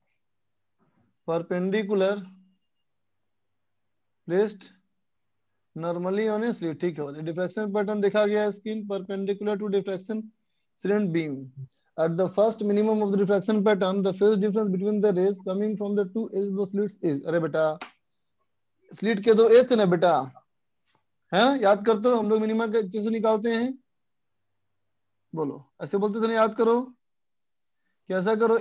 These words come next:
एक point यहाँ लो और एक point यहाँ लो, बोलो, तो पाथ difference क्या बोलते थे? lambda by two बोलते थे ना, बताओ।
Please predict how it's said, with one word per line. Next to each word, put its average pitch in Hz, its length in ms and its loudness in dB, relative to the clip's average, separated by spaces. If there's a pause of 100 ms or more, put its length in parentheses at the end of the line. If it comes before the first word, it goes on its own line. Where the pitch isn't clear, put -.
एक 208 160 -2
point 220 280 0
यहाँ 208 300 2
लो 226 200 2
और 220 120 2
एक 226 180 0
point 220 260 0
यहाँ 220 260 2
लो, 220 160 0 (260)
बोलो, 143 320 -6 (560)
तो 208 100 2 (100)
पाथ 214 180 8
difference 208 320 -2
क्या 240 140 2
बोलते 196 240 0
थे? 175 120 -4
lambda 202 260 0
by 220 160 4
two 233 100 -2
बोलते 220 280 2
थे 226 40 2
ना, 226 100 0
बताओ। 233 340 2